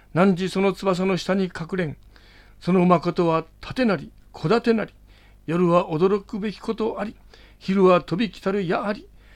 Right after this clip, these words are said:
暗きには歩む餌闇あり、昼には損なう激しき病あり。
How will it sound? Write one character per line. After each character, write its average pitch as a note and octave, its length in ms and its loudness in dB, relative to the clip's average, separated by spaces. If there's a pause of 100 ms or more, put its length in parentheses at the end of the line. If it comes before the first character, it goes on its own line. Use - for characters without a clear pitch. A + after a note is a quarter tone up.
(400)
暗 E3+ 240 2
き F#3 140 -2
に F#3 100 4
は F3+ 280 4
歩 G#3 340 2
む - 100 -8
餌 F3+ 160 -2
闇 A3 300 -4
あ G#3 80 -8
り、 - 140 -12 (440)
昼 F3 240 4
に G3 120 6
は F#3+ 420 4
損 F#3 380 -4
な A#3 120 4
う A3 120 2
激 A3 280 -2
し - 120 -10
き A#3 220 -8
病 G#3 460 -2
あ G3+ 100 -6
り。 A3 100 -10